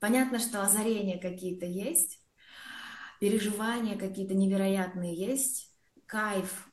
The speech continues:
он ни-, никуда не делся. Конечно, он есть, очень многие люди ради вот этого кайфа занимаются кундалини-йогой, но именно что вот раз так и пробудилась кундалини, у меня такого не было. <laughs> Поэтому не стоит бояться,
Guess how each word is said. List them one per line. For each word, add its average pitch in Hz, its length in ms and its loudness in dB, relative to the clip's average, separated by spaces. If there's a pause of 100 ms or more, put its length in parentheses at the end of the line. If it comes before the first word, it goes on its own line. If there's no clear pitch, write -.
он 190 280 4
ни-, 190 220 4
никуда 190 440 4
не 185 120 -4
делся. 196 320 0
Конечно, 202 440 -2
он 208 100 -2
есть, 226 280 -2
очень 196 280 -4
многие 190 320 2
люди 202 220 -2
ради 185 340 0
вот 175 180 -6
этого 190 420 -6 (540)
кайфа 202 440 -4
занимаются 170 640 -6
кундалини-йогой, 180 840 -6 (260)
но 190 100 2
именно 233 380 6
что 190 200 -2
вот 185 260 -4
раз 208 360 0
так 170 180 -10
и 175 40 -6
пробудилась 185 500 -4
кундалини, 208 440 -2
у 196 120 -4
меня 214 160 -2
такого 196 240 -4
не 160 160 -2
было. - 180 -20 (360)
<laughs> - 340 0 (680)
Поэтому 247 340 -10
не 240 100 -10
стоит 170 340 -12
бояться, 170 440 -18